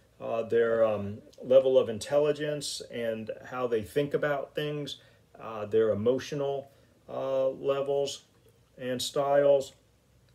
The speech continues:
and then look at what seems to drive them and, um, motivate them for their leadership, uh, role. And also,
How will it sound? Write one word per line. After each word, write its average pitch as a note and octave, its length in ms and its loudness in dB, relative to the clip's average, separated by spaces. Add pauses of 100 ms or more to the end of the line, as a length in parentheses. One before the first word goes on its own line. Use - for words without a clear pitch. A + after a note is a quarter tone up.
(320)
and B2 160 0
then B2+ 180 6
look C3 180 2
at A#2+ 280 0
what B2+ 260 6
seems C3 300 -6
to A#2 120 -6
drive B2+ 580 4
them C3+ 400 4 (380)
and, A2+ 640 -4
um, G#2+ 500 -2 (200)
motivate C3+ 800 -2
them C3+ 320 -4
for B2+ 220 -2
their B2 200 -2
leadership, B2+ 720 -2 (560)
uh, A2+ 220 0
role. C#3 500 6 (220)
And C#3 260 -2
also, F3 640 0